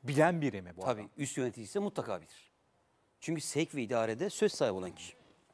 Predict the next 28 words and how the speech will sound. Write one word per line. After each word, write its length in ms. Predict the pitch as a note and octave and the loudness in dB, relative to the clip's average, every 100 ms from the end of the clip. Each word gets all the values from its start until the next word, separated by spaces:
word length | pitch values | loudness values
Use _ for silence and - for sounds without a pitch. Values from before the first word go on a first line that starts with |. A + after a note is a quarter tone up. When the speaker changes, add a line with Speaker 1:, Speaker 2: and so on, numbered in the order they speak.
| - _ _ _ _ - - | -20 _ _ _ _ -12 -12
Speaker 1:
Yani 140 | F#2+ - | -12 2
o 180 | D#3+ D#3+ | 6 10
da 180 | F3 C3 | 10 8
bir 200 | D#3+ - - - | 0 -2 -12 -6
suç 300 | - F#3 E3+ | -2 4 6
örgütü 640 | C#3+ B2 C3+ G3+ B3+ - _ _ _ _ - - | 6 4 -2 0 -2 -4 _ _ _ _ -20 -8
üyesi 400 | F#3+ A3 G#3+ A#3+ | 2 2 2 0
yani. 300 | C3 F#2 F2 | 0 -2 -2
Speaker 2:
Üyesi, 500 | C#3+ D3+ B2 - A#2+ E3 - | 2 4 4 0 0 0 0
yöneticisi, 800 | C#3+ C#3+ D3+ D3 A#2+ G#2+ - D3 | 2 4 4 2 -2 -4 -2 0
Speaker 1:
Yönetici. 280 | B2+ D3 D3+ | 0 2 6
Speaker 2:
liderlerinden 680 | C#3+ C3 C3 B2 B2 A#2 | 8 8 4 4 4 4
biri. 320 | A#2 A2 F#3 | 4 4 4
Speaker 1:
Liderlerinden 680 | C#3+ D3 D3+ D#3+ D3+ C#3+ C3+ | 6 10 10 10 8 6 4
Speaker 2:
Evet. 120 | B2 G#2 | 2 0
Speaker 1:
biri. 180 | G2 | 2
Speaker 2:
Ve 140 | D#3+ A3+ | 4 6
aynı 240 | E3+ F#3+ | 6 4
zamanda 320 | D3+ C3 B2 | 2 0 2
Ayhan 340 | D3 D#3 E3 C#3+ | 4 4 2 0
Bora-, 160 | D#3 - - | -4 -6 -4
Ayhan 340 | C3+ C3 D#3 C#3 | 0 2 2 2
Bora 180 | D#3 | 2
Kaplan'ın 500 | C#3 D#3 F3 E3+ F#3 | 2 -4 -4 -4 -6
kara 240 | G#3 - D3 | -6 -6 -6
kutusu. 360 | - - - - _ _ _ _ _ _ | -8 -14 -16 -18 _ _ _ _ _ _
Speaker 1:
Peki 220 | B2 F3 | -8 -4
mesela 440 | C#3+ C3 D#3 D#3+ | -4 0 0 0